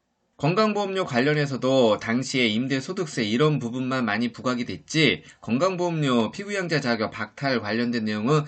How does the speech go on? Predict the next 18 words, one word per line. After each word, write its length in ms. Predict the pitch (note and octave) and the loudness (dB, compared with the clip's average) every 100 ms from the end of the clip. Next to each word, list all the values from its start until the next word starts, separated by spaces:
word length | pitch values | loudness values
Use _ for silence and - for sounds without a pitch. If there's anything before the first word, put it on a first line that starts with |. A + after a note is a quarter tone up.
| - _ | -6 _
비중 320 | C3+ C#3+ F3+ | 2 4 2
있게 380 | D#3 - D3+ D#3 | 0 2 2 2
다뤄지지 580 | - B2+ D3 D3 B2 C#3 | 0 4 4 4 0 0
않은 440 | F#2+ G2 A#2+ C#3+ | 2 2 2 2
거로 180 | B2+ B2+ | 0 0
알고 320 | F#2+ G#2+ A#2+ | 0 0 0
있습니다. 680 | G#2+ - A2 F#2 F2 D#2+ D#2+ _ _ _ _ _ | -2 -4 -8 -6 -8 -8 -14 _ _ _ _ _
제가 400 | - C3+ E3 A2 | -2 4 6 6
앞서 220 | - D#3 | 2 -2
말씀드렸듯이 880 | A#2+ G#2 C#3+ C3 C3 - G2 A2 G2+ | -2 -2 -4 -4 -4 -6 -6 -4 -4
같은 520 | - G#2+ - - F3 | -4 -6 -8 -6 -4
조건으로 640 | C#3+ G#2 - A#2 A2 A#2+ A#2 | -4 -6 -4 -4 0 0 0
등록을 540 | G#2 A#2 C3 A#2+ A2+ | -2 -2 -2 -2 -2
했을 340 | D3 E3+ D#3+ C3 | -2 -4 -4 -4
경우에 720 | G#2+ G2+ F#2+ A#2+ A#2 F#2 D#2+ | -4 -4 2 4 4 2 -2
문재인 480 | G#2 B2 D3+ F3+ E3 | 0 0 2 -2 -2
정부 300 | C3 B2 A#2+ | -2 -2 -4
들어와서 640 | G2+ G#2+ F#2 A#2+ B2 F#2+ | -2 -2 -2 2 2 2